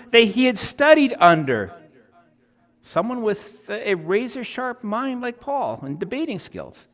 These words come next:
<laughs> What a testimony! What boldness and zeal he had! And what, what an ability to argue and to, to deal with scriptures and put it all together.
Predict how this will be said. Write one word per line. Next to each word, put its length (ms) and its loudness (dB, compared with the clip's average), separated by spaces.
<laughs> 120 -14
What 340 4
a 60 10
testimony! 880 4
What 340 2
boldness 600 10
and 120 2
zeal 460 8
he 200 4
had! 460 6
And 360 -6
what, 400 4
what 180 8
an 120 4
ability 560 6
to 260 -4
argue 600 8
and 100 0
to, 140 0
to 320 -4
deal 340 2
with 140 6
scriptures 520 -2
and 140 -6
put 160 -2
it 80 2
all 240 6
together. 320 2